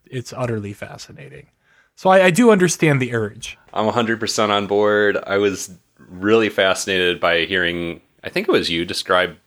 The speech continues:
Speaker 2: some installment of the Silent Night, Deadly Night franchise last year. So count, count me in when Christmas time rolls around.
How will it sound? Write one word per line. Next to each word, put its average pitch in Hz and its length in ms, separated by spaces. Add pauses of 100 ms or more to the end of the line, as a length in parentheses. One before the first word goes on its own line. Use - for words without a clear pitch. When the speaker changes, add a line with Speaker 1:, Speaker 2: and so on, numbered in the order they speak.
(140)
Speaker 2:
some 117 280
installment 78 580
of 85 80
the 80 80
Silent 80 360
Night, 78 180
Deadly 80 240
Night 78 240
franchise 78 680
last - 380
year. 78 300
So 78 440 (260)
count, - 380
count 139 300
me 120 180
in 95 280
when 82 440
Christmas - 480
time 80 320
rolls - 280
around. - 460